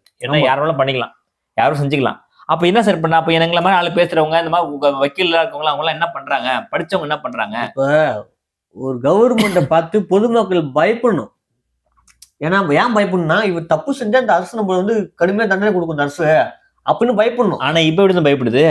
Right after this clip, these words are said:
Speaker 1: ஆஹா, இவங்களை பத்தி பேசினாதான் நம்ம செஞ்சிருவாங்களோ,
Speaker 2: ஆ.
Speaker 1: அப்படி பயப்படுது.
Speaker 2: இப்படி பயப்படுது. இப்ப நம்ம வந்து இப்ப, இப்ப டி எம் கே எதிர்த்து நம்ம கேள்வி கேட்கிறோம்னா, சரியான கேள்வி கேட்கணும். நம்ம தப்பா எழுதி நம்ம இந்த மாதிரி நடக்கிற தப்பை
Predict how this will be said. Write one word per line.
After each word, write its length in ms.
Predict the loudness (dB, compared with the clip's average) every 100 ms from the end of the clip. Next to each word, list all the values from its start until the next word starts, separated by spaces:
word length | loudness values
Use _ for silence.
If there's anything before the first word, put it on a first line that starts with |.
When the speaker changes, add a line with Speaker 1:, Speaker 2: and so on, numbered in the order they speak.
| 4
Speaker 1:
ஆஹா, 240 | 0 0
இவங்களை 300 | -2 -2 -2
பத்தி 200 | -2 -8 -4
பேசினாதான் 420 | -4 -2 -2 -4
நம்ம 140 | -8
செஞ்சிருவாங்களோ, 500 | -8 0 0 2 0 0 -2 _ _ 0
Speaker 2:
ஆ. 120 | 2 4 2
Speaker 1:
அப்படி 240 | 0 0 2
பயப்படுது. 320 | 0 0 0
Speaker 2:
இப்படி 140 | 4
பயப்படுது. 360 | 4 4 2 0 -2 _ _ -2
இப்ப 360 | -2 -2 -4
நம்ம 120 | -2 0
வந்து 140 | 0
இப்ப, 140 | 2 2 2
இப்ப 240 | -2 -4 0
டி 80 |
எம் 180 | 0 2
கே 320 | 0 0 0
எதிர்த்து 300 | 2 2 2
நம்ம 160 | 0 0
கேள்வி 240 | 0 0 0
கேட்கிறோம்னா, 680 | 0 2 0 0 -6 -2 0 -2 -6 _ _ _ _ _
சரியான 480 | 0 2 4 4 2 2
கேள்வி 160 | 2
கேட்கணும். 240 | 2 2 0
நம்ம 120 | -2 -4
தப்பா 280 | -4 0 0
எழுதி 240 | 0 0 -2
நம்ம 140 | 0
இந்த 120 | 0
மாதிரி 160 | 2 2
நடக்கிற 240 | 2 2 2
தப்பை 260 | 2 0